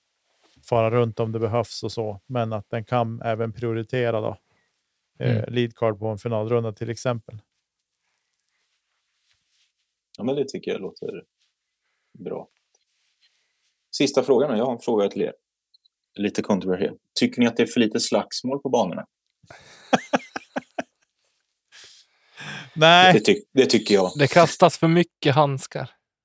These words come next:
Speaker 2: Nej, jag tyck-, jag tycker inte att det ska finnas särspel eller, eh, sånt. Utan hamnar man på samma, då är det slagsmål som gäller.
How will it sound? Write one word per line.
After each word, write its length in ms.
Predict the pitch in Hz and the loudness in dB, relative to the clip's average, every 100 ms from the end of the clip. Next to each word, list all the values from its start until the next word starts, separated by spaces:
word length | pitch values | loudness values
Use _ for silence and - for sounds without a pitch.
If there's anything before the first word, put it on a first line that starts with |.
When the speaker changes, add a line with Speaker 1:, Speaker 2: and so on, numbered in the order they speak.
| _ _ _ _ _ _ _ _ - - - _ - - 131 | _ _ _ _ _ _ _ _ -6 -6 -16 _ -20 -4 2
Speaker 2:
Nej, 100 | 165 | 4
jag 100 | 160 | 4
tyck-, 180 | 139 - | 0 2
jag 180 | 151 143 | 0 0
tycker 260 | 135 135 | -4 -4
inte 160 | 117 104 | -4 -4
att 60 | |
det 40 | 104 | -4
ska 140 | - | -8
finnas 400 | - 107 98 101 | -6 -6 -6 -6
särspel 440 | - 82 - - - _ - | -4 -6 -6 -12 -12 _ -4
eller, 340 | 101 92 92 | -2 -2 -2
eh, 180 | 87 85 85 _ _ _ _ | -4 -8 -12 _ _ _ _
sånt. 320 | - 98 - - _ 117 | -10 -8 -8 -12 _ -2
Utan 260 | 113 117 | 2 2
hamnar 280 | 117 127 123 | 4 4 4
man 140 | 123 123 | 4 2
på 100 | 117 - - _ - | 0 -2 -6 _ -2
samma, 440 | 107 98 98 - - | -2 0 0 -2 2
då 160 | 107 | 2
är 60 | 95 | 2
det 80 | 87 | 0
slagsmål 500 | - - - - - | -6 -8 -10 -14 -12
som 160 | - | -10
gäller. 200 | - - | -10 -10